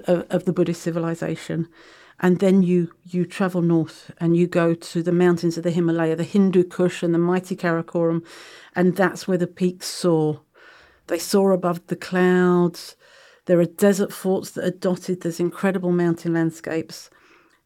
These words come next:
And you travel through some of the highest mountain ranges in the world. You can see K two when you're in Skardu. Skardu is where the alpine lakes are, and it's where the climbers will travel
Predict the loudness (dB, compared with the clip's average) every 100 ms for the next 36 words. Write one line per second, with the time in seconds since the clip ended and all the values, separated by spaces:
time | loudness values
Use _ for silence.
0 | -6 -2 0 0 0 -2 -6 -4 0 0
1 | 0 -4 -8 -6 -6 -2 -2 -2 -2 -2
2 | -4 -4 -4 -4 -2 -2 0 -2 -2 0
3 | 0 0 0 0 -2 -8 -10 -6 -4 -2
4 | -2 -2 -2 -2 -2 -2 -2 0 2 2
5 | 2 2 0 -2 -2 -2 -2 -6 -2 0
6 | 0 0 -2 -2 -2 0 0 -2 -2 0
7 | 2 0 -2 -4 -2 0 0 -2 -4 -4
8 | -4 -4 -10 -20 -18 -4 2 4 4 0
9 | -4 -16 -20 -14 -4 -2 -2 -2 0 0
10 | -2